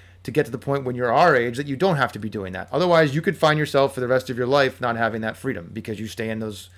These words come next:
lower level roles. Be seen, be around. Always raise your hand to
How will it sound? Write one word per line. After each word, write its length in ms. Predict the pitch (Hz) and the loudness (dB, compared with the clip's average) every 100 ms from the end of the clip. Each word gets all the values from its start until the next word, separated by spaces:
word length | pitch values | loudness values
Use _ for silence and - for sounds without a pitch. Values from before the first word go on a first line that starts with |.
| - - | -20 -12
lower 340 | 107 123 127 | -2 0 2
level 280 | 127 127 131 | 2 2 2
roles. 380 | 165 117 82 - - - - - - - - - - | 0 0 -2 -12 -20 -20 -20 -20 -20 -20 -20 -20 -4
Be 160 | 156 | -2
seen, 380 | 170 - 160 156 | 0 0 0 0
be 160 | 127 151 | 0 2
around. 460 | 147 135 131 131 - - - - - - | 4 2 2 -2 -8 -20 -20 -20 -20 0
Always 680 | 214 240 214 127 90 - - - | 6 6 6 2 -2 -14 -20 -18
raise 460 | 120 113 151 170 151 | -10 2 4 4 4
your 140 | 160 | 2
hand 500 | 143 135 107 87 - - - - | 0 -2 -4 -8 -14 -20 -20 -20
to 240 | - 139 | -8 -8